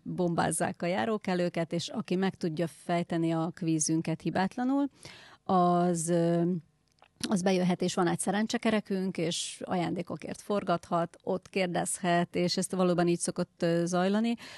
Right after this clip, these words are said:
hogy olyankor nagyon-nagyon sok járókelő jön be. Tehát tö-, tömve vannak az üzletek. Hál' Istennek a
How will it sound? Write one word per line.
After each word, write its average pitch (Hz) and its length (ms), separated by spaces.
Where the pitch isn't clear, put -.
hogy 175 160
olyankor 196 280
nagyon-nagyon 170 460
sok 165 220
járókelő 165 540
jön 165 220
be. 160 180
Tehát - 160
tö-, 185 180
tömve 170 320
vannak 160 340
az 170 100
üzletek. 233 520
Hál' 185 140
Istennek 175 320
a 170 120